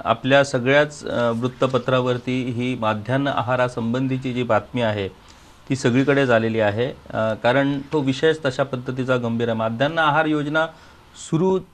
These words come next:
झाल्यापासून अशा पद्धतीच्या माध्यान्ह आहारात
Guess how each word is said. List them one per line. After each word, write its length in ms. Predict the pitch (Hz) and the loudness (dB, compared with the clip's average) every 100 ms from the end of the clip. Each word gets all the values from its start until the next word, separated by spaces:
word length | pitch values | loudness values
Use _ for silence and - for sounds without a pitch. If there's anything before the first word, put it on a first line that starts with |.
| - | 2
झाल्यापासून 640 | 120 120 175 196 160 123 113 - - - | 6 8 6 4 2 2 -4 -6 -20 -4
अशा 180 | - 151 | 4 6
पद्धतीच्या 640 | 147 131 135 139 135 147 | 6 2 2 2 2 4
माध्यान्ह 480 | 135 123 120 135 139 | 4 2 2 0 2
आहारात 440 | 131 120 127 127 | 0 0 2 2